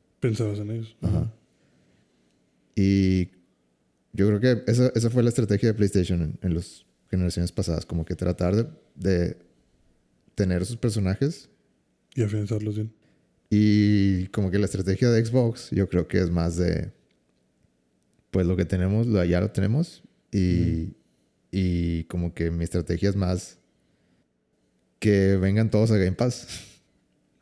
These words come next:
Speaker 1: Sí.
Speaker 2: Porque PlayStation, digo, Xbox, pues, le, le dio al, al clavo con Bungie de,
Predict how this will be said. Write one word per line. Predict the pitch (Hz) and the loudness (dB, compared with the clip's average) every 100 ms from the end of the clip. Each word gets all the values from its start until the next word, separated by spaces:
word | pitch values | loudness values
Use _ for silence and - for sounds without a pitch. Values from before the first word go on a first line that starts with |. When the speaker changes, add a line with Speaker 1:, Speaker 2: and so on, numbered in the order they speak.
| _ | _
Speaker 1:
Sí. | - 110 - _ _ _ _ _ _ _ _ | -2 -2 -4 _ _ _ _ _ _ _ _
Speaker 2:
Porque | 101 107 104 | 0 2 2
PlayStation, | - 110 110 131 147 151 - | 2 2 2 2 2 0 -2
digo, | 113 110 104 | 0 2 4
Xbox, | 101 - 131 135 - _ _ _ _ _ _ - - | 2 0 -2 -2 -12 _ _ _ _ _ _ -12 0
pues, | 107 98 | 2 4
le, | 101 101 95 90 - 113 110 - - | 4 2 0 -4 -8 -12 -16 -18 -12
le | 110 107 110 | 0 4 4
dio | 107 104 107 120 135 | 6 4 4 4 4
al, | 127 113 | 2 2
al | 104 101 95 | 0 0 0
clavo | 110 104 113 117 | 0 2 2 0
con | 113 101 | 0 0
Bungie | 98 104 104 113 | 0 2 4 4
de, | 104 92 87 92 | 4 2 0 -2